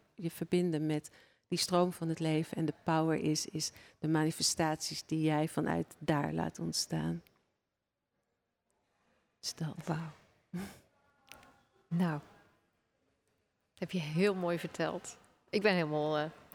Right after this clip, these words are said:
Speaker 2: speechless. <laughs>
Speaker 1: Ja, dankjewel.
Speaker 2: Ja, wat een mooi verhaal.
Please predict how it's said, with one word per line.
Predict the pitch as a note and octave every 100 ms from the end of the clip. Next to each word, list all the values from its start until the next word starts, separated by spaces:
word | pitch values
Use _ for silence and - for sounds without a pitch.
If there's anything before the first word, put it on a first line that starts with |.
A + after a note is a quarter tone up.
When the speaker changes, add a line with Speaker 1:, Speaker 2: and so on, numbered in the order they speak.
| -
Speaker 2:
speechless. | - - D#4+ D#4 - F3+ - -
<laughs> | B3+ A#3 A#3 - - - B3 - G4+ - - F3+ - - E4+ E4 C#4 B3 A3+ -
Speaker 1:
Ja, | G#3+ G3 E3
dankjewel. | D#3+ E3+ E3 - G3 F#3
Speaker 2:
Ja, | E3+ D#3 D#3+ E3 _ _ _ _
wat | G3
een | F#3
mooi | F3+ F3+
verhaal. | E3 F3 E3 E3